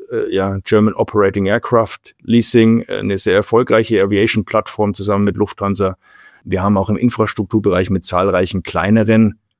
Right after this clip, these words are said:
und auch größeren Projektentwicklern wirklich eigene Plattformen, die wir da bespielen. Im Immobilienbereich, äh, eher,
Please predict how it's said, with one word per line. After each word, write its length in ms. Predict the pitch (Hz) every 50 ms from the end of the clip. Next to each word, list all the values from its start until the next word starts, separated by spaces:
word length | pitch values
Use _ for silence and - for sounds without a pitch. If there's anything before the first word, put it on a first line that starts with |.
| _ _ _
und 200 | 120 131 131 -
auch 140 | 101 95
größeren 600 | - - 113 117 127 120 - 101 90 95 98 98
Projektentwicklern 800 | - - 87 90 95 - - 104 95 101 104 - 104 101 101 98
wirklich 340 | 95 92 - 101 - - - _
eigene 360 | - 104 107 117 120 107 101
Plattformen, 800 | 98 - - - 110 104 - - - - 98 98 98 98 95 92
die 140 | 87 95 90
wir 100 | 95 90
da 140 | 90 90 90
bespielen. 680 | 85 92 - - - - 90 95 101 110 113 110 - _ _ _ _ _ _ _ _ _ _ _ _ _ _
Im 400 | - 110 110 110 107 98 - - - _ _ _ _ _ _ _ _
Immobilienbereich, 960 | - 107 107 101 104 110 117 139 143 123 107 98 92 95 101 104 101 - - _ _ _
äh, 460 | - - - - _ - 101 98 104
eher, 400 | 101 104 101 98 101 98 98